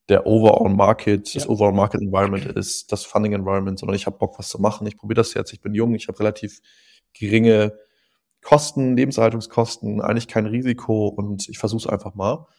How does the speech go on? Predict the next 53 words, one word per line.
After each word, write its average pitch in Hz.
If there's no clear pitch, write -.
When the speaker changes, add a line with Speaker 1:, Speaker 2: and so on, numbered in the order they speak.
Speaker 1:
Von 104
daher 113
fand 123
ich 120
die -
Nachricht 113
natürlich -
über-, 113
also 107
nicht 139
überraschend, 185
es -
macht 131
schon 117
Sinn, 165
aber 113
hat 113
mich 127
jetzt 117
in 113
meinem 117
persönlichen 117
Umfeld 107
eher 104
weniger 113
betroffen 101
tatsächlich. 101
Wie 127
ist 123
das -
bei 117
dir, 139
bei -
euch -
im 120
Portfolio? 107
Speaker 2:
Ja, 143
also 139
ich 131
glaube, 113
grundsätzlich 127
hätte -
ich, -
also 117
hätte 113
ich 104
jetzt -
auch 120
nicht 117
gemerkt, 107
dass 113
es -
so 113